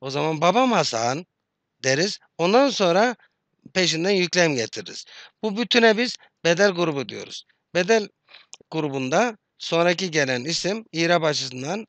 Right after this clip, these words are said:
öncekine uyar. Burada, e, ebi de sanki, e, uymamış gibi gözüküyor. Çünkü ye, B'nin harekesini aldı götürdü. O zaman babam demeyeyim de mesela validu Ali'yin diyeyim.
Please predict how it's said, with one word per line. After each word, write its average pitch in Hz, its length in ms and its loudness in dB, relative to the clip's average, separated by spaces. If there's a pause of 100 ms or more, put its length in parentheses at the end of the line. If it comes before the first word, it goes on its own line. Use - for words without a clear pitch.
öncekine 160 440 -2
uyar. 110 280 -4 (540)
Burada, 233 440 4 (720)
e, 151 220 -2 (120)
ebi 175 260 2
de 170 100 0
sanki, 165 580 -2 (320)
e, 143 200 -4
uymamış 160 520 0
gibi 127 180 -12
gözüküyor. 131 600 -8 (160)
Çünkü 143 280 -8
ye, 143 520 0 (480)
B'nin 139 300 -4
harekesini 135 680 -6
aldı 139 340 -4
götürdü. 143 520 -8 (360)
O 135 80 -10
zaman 131 340 -8
babam 131 380 -4
demeyeyim 139 640 -2
de 143 200 -6 (380)
mesela 123 600 -8 (320)
validu 143 840 -2 (440)
Ali'yin 135 540 0
diyeyim. 107 400 -6